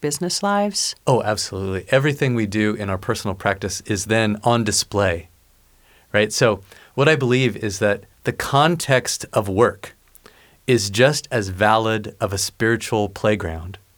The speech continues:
Speaker 2: you know, a learning center, as a monastery or escaping from life and going backpacking across Europe for two years or whatever. Work is just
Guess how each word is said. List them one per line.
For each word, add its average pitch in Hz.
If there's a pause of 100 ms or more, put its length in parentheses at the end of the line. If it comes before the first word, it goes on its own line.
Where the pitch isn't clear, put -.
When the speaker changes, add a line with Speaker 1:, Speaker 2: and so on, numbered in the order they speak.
(400)
Speaker 2:
you 98
know, 98
a 107
learning 113
center, 92 (380)
as 127
a 135
monastery 104
or 107
escaping 127
from 117
life 107
and 101
going 98
backpacking 101
across 95
Europe 95
for 95
two -
years 87
or 113
whatever. 120 (520)
Work 135
is 110
just 117